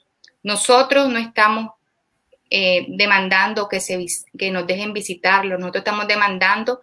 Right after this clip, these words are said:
que los liberen inmediatamente, ya que son inocentes. Dentro de nuestras exigencias es que tienen que tener defensa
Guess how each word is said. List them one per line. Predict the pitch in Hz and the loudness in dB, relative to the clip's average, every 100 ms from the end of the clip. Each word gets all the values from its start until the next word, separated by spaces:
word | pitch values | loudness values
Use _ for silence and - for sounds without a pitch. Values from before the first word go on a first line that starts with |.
| - _ - | -16 _ 0
que | 220 | 2
los | 220 | 2
liberen | 220 202 185 202 233 262 | 0 0 2 2 0 -6
inmediatamente, | 214 196 185 180 202 196 190 196 214 220 _ _ | -8 -2 0 0 -2 -6 -8 -8 -8 -10 _ _
ya | 190 | -4
que | 180 180 | -2 -4
son | - 190 214 240 - _ | -2 -2 -4 -10 -16 _
inocentes. | 208 185 - 190 185 175 165 - - _ _ _ _ _ _ | -6 -4 -4 -4 -4 -6 -12 -18 -20 _ _ _ _ _ _
Dentro | 196 226 269 262 247 190 175 | -2 2 2 2 0 -2 -4
de | - 190 | -6 -4
nuestras | 190 190 196 190 | -4 -8 -4 -4
exigencias | 190 - 190 202 240 247 - 190 180 - - _ _ _ | -4 -6 -6 -6 -6 -4 -6 -4 -4 -8 -14 _ _ _
es | 202 202 _ | -12 -12 _
que | 214 202 226 - _ _ _ _ _ _ _ _ _ _ - | -2 -2 -2 -12 _ _ _ _ _ _ _ _ _ _ 0
tienen | 233 254 247 | 2 2 0
que | 202 | 0
tener | 196 185 185 | 0 -2 -4
defensa | 175 - 196 247 269 302 302 | -6 -6 -6 -4 -6 -6 -10